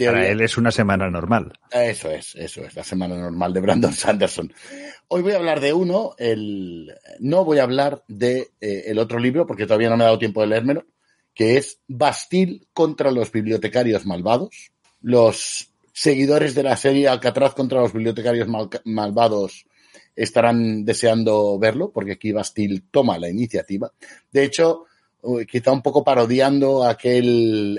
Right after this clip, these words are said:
Speaker 2: eh, Fausto tachado Eric de Pratchett, aquí lo que hay es un, eh, Alcatraz tachado Bastille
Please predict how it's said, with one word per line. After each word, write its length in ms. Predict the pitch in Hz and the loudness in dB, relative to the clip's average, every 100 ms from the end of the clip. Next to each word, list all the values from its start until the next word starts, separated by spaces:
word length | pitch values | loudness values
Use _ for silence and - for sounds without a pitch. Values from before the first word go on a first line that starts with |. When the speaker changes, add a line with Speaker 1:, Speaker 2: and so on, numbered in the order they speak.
| - | -2
Speaker 2:
eh, 160 | 101 | -2
Fausto 600 | 92 - 123 117 - 123 | 0 2 2 0 0 0
tachado 640 | 110 107 - 117 110 104 - | 2 0 2 2 2 0 0
Eric 520 | 139 123 107 95 - _ _ _ _ _ - | 0 0 -2 -8 -18 _ _ _ _ _ -4
de 400 | 104 107 104 104 | 2 2 2 2
Pratchett, 540 | 131 139 - 170 175 - | 2 0 0 -2 -2 -6
aquí 260 | 117 117 | -4 -2
lo 200 | 117 117 | 2 2
que 140 | 110 117 | 2 2
hay 200 | 113 123 | 2 0
es 140 | - | -2
un, 340 | 113 120 123 _ _ _ _ | -2 0 -2 _ _ _ _
eh, 400 | 113 101 82 85 - | -4 -4 -4 -8 0
Alcatraz 580 | 123 113 117 131 131 - | 0 2 0 2 0 0
tachado 520 | 120 - 117 123 - | -2 2 2 0 0
Bastille 480 | 110 104 - 87 | -2 -2 -4 -8